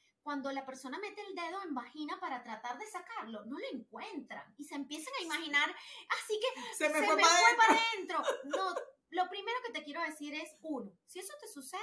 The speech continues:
Speaker 1: no te preocupes, no se te va a ir para los intestinos ni para la parte interior de tu cuerpo.
Speaker 2: ¿Se acuerdan
Speaker 1: Porque
Speaker 2: nuestro
Speaker 1: está
Speaker 2: capítulo
Speaker 1: cerrado.
Speaker 2: anterior donde hablamos de que la vagina es una calle ciega?
Speaker 1: Así es.
Speaker 2: No hay pa' dónde agarrar,
Speaker 1: No
Speaker 2: no
Speaker 1: se va.
Speaker 2: tiene comunicación con el abdomen.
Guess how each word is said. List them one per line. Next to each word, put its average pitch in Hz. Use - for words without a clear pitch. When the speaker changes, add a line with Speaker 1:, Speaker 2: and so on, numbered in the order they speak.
Speaker 1:
no 285
te 285
preocupes, 202
no 269
se 381
te 359
va 262
a 220
ir 214
para 254
los 254
intestinos 359
ni 339
para 226
la 233
parte 202
interior 240
de 277
tu 294
cuerpo. 403
Speaker 2:
¿Se 285
acuerdan 269
Speaker 1:
Porque -
Speaker 2:
nuestro 302
Speaker 1:
está 269
Speaker 2:
capítulo 247
Speaker 1:
cerrado. 302
Speaker 2:
anterior 285
donde 262
hablamos 247
de 277
que 247
la 208
vagina 254
es 269
una 220
calle 208
ciega? -
Speaker 1:
Así 240
es. 202
Speaker 2:
No 208
hay 196
pa' 226
dónde 247
agarrar, 208
Speaker 1:
No 262
Speaker 2:
no 233
Speaker 1:
se 226
va. 262
Speaker 2:
tiene 269
comunicación 226
con 226
el 208
abdomen. 147